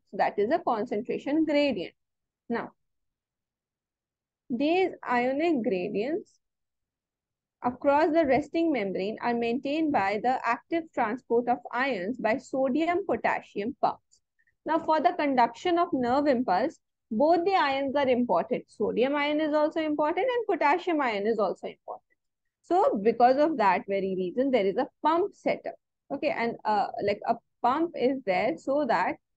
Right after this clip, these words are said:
what will it do? It will perform the, like, you can say, influx and efflux of the ions. So this sodium potassium pump, which transports three sodium outwards for two potassium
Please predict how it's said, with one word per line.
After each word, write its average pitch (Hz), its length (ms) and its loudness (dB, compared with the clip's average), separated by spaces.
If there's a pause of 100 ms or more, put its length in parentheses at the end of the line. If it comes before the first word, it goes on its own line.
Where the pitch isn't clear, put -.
(120)
what 254 200 -2
will 285 140 0
it 269 180 0
do? 359 220 0 (260)
It 240 180 2
will 240 340 2
perform 262 600 0
the, 285 240 6 (680)
like, 208 220 -2
you 208 100 -2
can 208 160 -2
say, 226 160 -2
influx 294 640 2 (200)
and 240 240 -2
efflux 311 560 0
of 175 240 -2
the 370 200 2 (280)
ions. 190 240 -4 (1300)
So 285 120 -4
this 427 260 2
sodium 330 420 4
potassium 269 720 2
pump, 190 300 0 (160)
which 311 400 -2
transports 302 760 0 (140)
three 330 420 2
sodium 254 600 -2 (120)
outwards 202 680 -2 (440)
for 370 380 6
two 349 320 2
potassium 240 640 0